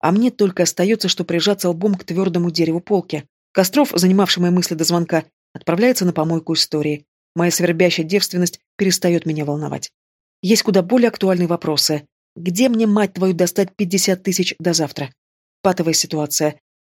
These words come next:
Я даже легонько стукаюсь лбом об полку, чтобы больно перебить панику, завоевывающую все больше процентов моего мозга. Тихое цоканье языком за спиной заставляет меня замереть.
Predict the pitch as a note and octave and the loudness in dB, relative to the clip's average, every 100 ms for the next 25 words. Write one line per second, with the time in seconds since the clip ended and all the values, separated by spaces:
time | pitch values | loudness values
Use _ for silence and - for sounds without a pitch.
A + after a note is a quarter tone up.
0 | _ G3 G3+ G3+ G#3 A#3 A3 G3+ - G#3+ | _ 2 4 4 2 2 0 0 -2 0
1 | G#3 G3 F3+ G3+ G3 F#3 - G#3+ G3 F#3+ | 0 2 2 0 0 -4 -2 0 2 0
2 | F#3+ - _ _ - F3+ F3 E3+ F#3+ F#3 | -2 -6 _ _ -8 -2 0 2 2 2
3 | F3+ E3+ F3 - G#3+ G3 F#3+ F3+ F3 F3 | 2 0 -2 -2 0 0 0 0 2 2
4 | F3+ F3+ - D#3+ - D#3+ G3+ F#3 F3+ - | 2 0 0 -2 -4 0 0 2 -2 -6
5 | _ - D#3+ E3+ E3 D#3 D#3+ D#3 D3+ D#3 | _ -6 -2 -2 -2 -2 -2 0 -2 -4
6 | D3+ - _ _ _ - C4+ - A3 - | -8 -10 _ _ _ 0 0 2 2 2
7 | G#3+ G#3 F#3+ F3+ E3 F3+ G3+ E3+ - F#3 | 2 4 4 4 4 2 2 0 2 2
8 | F3+ E3+ F3+ F3 E3+ F3 E3+ D#3+ D#3 D#3 | 2 2 0 2 2 0 0 0 0 -2
9 | C#3+ C3 | -4 -6